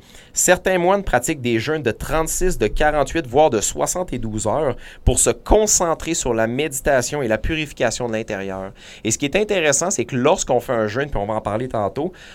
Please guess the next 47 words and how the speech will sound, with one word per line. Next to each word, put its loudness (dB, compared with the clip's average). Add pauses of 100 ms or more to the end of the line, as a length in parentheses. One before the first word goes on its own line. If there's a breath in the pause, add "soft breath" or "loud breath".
(100)
on 6
va 2
sécréter, 0
dans 0
le 2
fond, 0
lorsqu'on 2
arrive -2
dans 0
une -6
phase 0
où -10
il -6
n'y -2
a -6
plus 0
d'énergie -2
biodisponible -4
et 0
que -8
le 2
glycogène 0
commence 2
à 2
se -2
libérer 0
du -10
corps -2 (280 loud breath)
et -4
que -4
là, 6
le 4
corps 4
a 0
plus -4
d'énergie 0
dans 2
le -2
muscle. -10 (500 loud breath)
On 6
va 6
commencer 4
à 2
sécréter -2
des -4
corps 4
cétoniques. -4